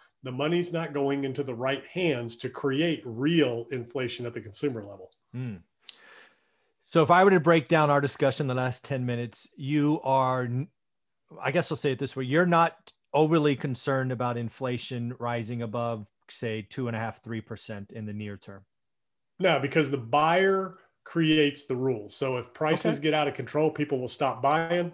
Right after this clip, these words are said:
Speaker 1: they'll come back down.
Speaker 2: Yeah, they'll trade down, right? The whole marginal, marginal utility,
Speaker 1: Everything.
Speaker 2: everything.
Speaker 1: Yeah,
Speaker 2: Okay.
Speaker 1: except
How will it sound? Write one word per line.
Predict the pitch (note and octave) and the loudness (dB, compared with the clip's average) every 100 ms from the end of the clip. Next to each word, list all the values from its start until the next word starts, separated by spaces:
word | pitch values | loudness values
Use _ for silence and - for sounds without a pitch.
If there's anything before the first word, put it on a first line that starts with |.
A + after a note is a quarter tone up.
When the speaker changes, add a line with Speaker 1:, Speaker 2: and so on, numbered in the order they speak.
| - | -8
Speaker 1:
they'll | C3 | -6
come | C#3+ B2+ | -4 -2
back | B2 - | -4 -4
down. | A2+ F#2+ _ _ - | -10 -10 _ _ -8
Speaker 2:
Yeah, | A#2+ | -4
they'll | G#2+ G#2+ | -4 -6
trade | - B2+ A2+ | -2 -2 -2
down, | A#2+ B2 B2 A#2 | 0 0 0 -2
right? | A2 | -4
The | B2 | -4
whole | G#2+ A2 | -4 -2
marginal, | A2+ A#2 A2 A2+ A2 A#2+ - | -2 -2 -2 -6 -6 -10 -12
marginal | A2+ A2 A2+ A#2+ A2+ | -8 -6 -6 -6 -6
utility, | A2 G2+ B2 E3 | -6 -6 -2 2
Speaker 1:
Everything. | F#3 G#2+ G#2+ - _ A#2 | 2 0 -6 -12 _ -10
Speaker 2:
everything. | A2+ A#2 A2+ | -10 -8 -6
Speaker 1:
Yeah, | B2 | -4
Speaker 2:
Okay. | A#2 D3 | -2 -2
Speaker 1:
except | D#3 E3+ F#3 - | 0 2 2 0